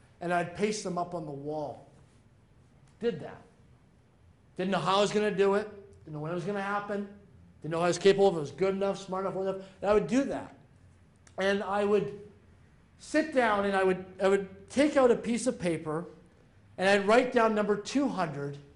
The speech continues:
And I thought, "I have to convince myself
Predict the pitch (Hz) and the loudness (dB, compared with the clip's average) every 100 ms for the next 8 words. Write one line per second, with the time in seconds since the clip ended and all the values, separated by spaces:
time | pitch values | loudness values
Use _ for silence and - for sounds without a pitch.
0 | - - _ _ _ _ - - _ _ | -20 -20 _ _ _ _ -20 -20 _ _
1 | _ _ _ 185 202 208 226 240 269 254 | _ _ _ 2 4 6 4 4 0 -4
2 | 240 226 190 214 208 165 143 - 127 | -4 -4 -2 -4 -4 -10 -12 -12 -18